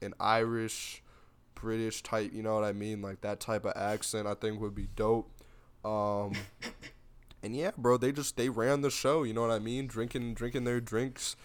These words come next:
um, taking over, you know, I get to be, get to meet my boy Billy Kimber, take over the, the horse racing game, the gambling game, um, making deals and, you know, wheeling and dealing. So I think that's,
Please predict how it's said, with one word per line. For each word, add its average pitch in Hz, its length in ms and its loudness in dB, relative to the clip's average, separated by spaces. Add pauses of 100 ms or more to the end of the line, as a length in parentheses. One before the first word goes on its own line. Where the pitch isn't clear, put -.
(360)
um, 95 600 -2
taking 120 380 0
over, 123 520 4 (400)
you 98 100 -6
know, 107 400 4
I 104 40 -2
get 110 140 -4
to 113 80 0
be, 113 240 -2
get 113 200 -4
to 117 80 2
meet 113 260 -2
my 113 120 0
boy 110 220 -2
Billy 113 300 -2
Kimber, 113 460 0
take 110 260 0
over 110 260 4
the, 104 360 2
the 101 100 -4
horse 113 340 2
racing 113 380 0
game, 110 540 -2
the 101 80 -10
gambling 107 500 -2
game, 107 400 -4
um, 98 380 -6 (800)
making 107 360 -4
deals 107 520 2
and, 95 340 -10 (160)
you 98 60 -8
know, 98 100 -2
wheeling 107 360 -2
and 101 100 -4
dealing. 104 360 -2
So 98 340 -6
I 95 60 -8
think 110 240 -10
that's, 104 380 -8